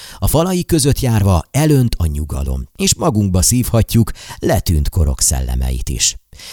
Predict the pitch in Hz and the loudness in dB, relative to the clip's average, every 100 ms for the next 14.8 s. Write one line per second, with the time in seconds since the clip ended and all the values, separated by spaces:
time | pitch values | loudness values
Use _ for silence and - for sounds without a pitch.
0 | - - 110 131 120 87 80 87 76 87 | -12 0 4 6 4 4 2 2 2 2
1 | 101 82 76 78 - 87 90 82 78 85 | 2 2 0 0 2 0 2 2 2 2
2 | 82 87 87 98 - 92 - 110 104 104 | 2 2 2 2 2 0 2 0 2 0
3 | 104 95 107 127 - - 101 90 76 - | 2 2 2 0 -4 -2 2 4 2 2
4 | 156 160 - 147 143 - 127 120 117 117 | 2 2 2 2 2 2 2 4 2 0
5 | - 71 113 - 85 - 85 98 98 95 | -2 -2 0 0 0 0 2 4 4 4
6 | 98 104 123 123 - - 107 175 151 139 | 2 0 0 0 0 0 -2 -2 0 0
7 | 135 117 110 127 135 123 95 - 135 147 | 2 2 0 -2 -2 0 0 -2 -4 -4
8 | - 104 92 - - - 139 82 69 65 | -2 0 0 -2 -8 0 2 2 0 -2
9 | 62 - 71 64 65 60 85 80 78 67 | -4 -4 -4 -4 -4 -4 -4 -4 -4 -4
10 | 67 - 78 60 - - _ - - - | -4 -4 -2 -4 -6 -14 _ -20 -18 -18
11 | - - 113 185 202 175 113 143 170 151 | -6 -4 -2 2 4 4 2 2 2 2
12 | 113 135 143 123 104 95 95 117 117 - | 2 2 0 0 -2 -2 0 2 2 0
13 | 92 90 - 110 107 82 113 104 95 - | -2 -2 -2 -2 -2 0 2 2 2 0
14 | 78 - 117 107 82 78 - 117 | -2 0 2 2 0 0 2 0